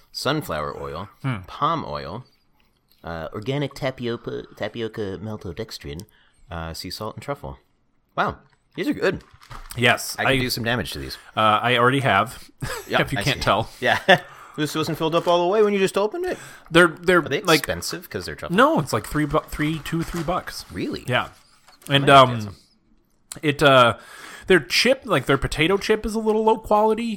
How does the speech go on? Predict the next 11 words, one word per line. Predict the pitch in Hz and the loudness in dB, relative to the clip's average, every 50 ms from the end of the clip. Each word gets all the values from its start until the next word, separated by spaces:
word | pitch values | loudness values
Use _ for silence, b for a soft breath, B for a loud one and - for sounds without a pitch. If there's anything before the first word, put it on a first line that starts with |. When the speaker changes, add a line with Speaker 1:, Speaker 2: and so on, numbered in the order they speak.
| - - | -8 -6
Speaker 2:
kinda | - 202 202 202 | -4 -4 -4 -4
tell. | 190 - 214 202 208 202 202 - _ _ - | -4 -2 -2 -2 -2 -4 -8 -12 _ _ -10
Speaker 1:
Mm-hmm. | 156 170 170 151 151 123 123 117 139 | -8 -6 -6 -6 -8 -8 -8 -8 -8
Speaker 2:
Especially | 143 127 - - _ - - 175 160 - - 160 | -8 -8 -8 -10 _ -2 2 2 4 4 2 -2
compared | 135 151 143 127 147 131 127 | -2 -2 0 2 2 2 2
to | 120 | 0
the | 117 | -2
one | 117 110 | -4 -4
we | 107 110 | -4 -6
just | 104 110 - - | -6 -8 -8 -6
had. | - 101 98 104 123 160 160 | -6 -4 -2 -2 -2 -2 -4